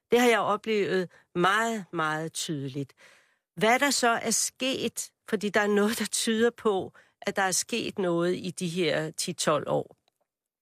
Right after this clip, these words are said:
Og der må jeg sige, at der er to ting, som jeg tror, øh, har været med til at udvikle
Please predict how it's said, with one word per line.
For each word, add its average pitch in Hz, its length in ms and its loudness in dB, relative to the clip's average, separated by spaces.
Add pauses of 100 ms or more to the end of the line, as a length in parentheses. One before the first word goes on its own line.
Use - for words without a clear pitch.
(840)
Og - 120 2
der 226 100 6
må 247 100 6
jeg 240 180 6
sige, 233 400 0 (120)
at 208 100 -2 (280)
der 220 60 2
er 214 160 0
to - 420 -2
ting, 202 280 0 (500)
som 202 360 2
jeg 208 180 2
tror, 170 520 0 (240)
øh, 190 300 0
har 170 380 0 (300)
været 185 160 2
med 190 180 2
til 233 180 0
at 202 100 2
udvikle 202 760 0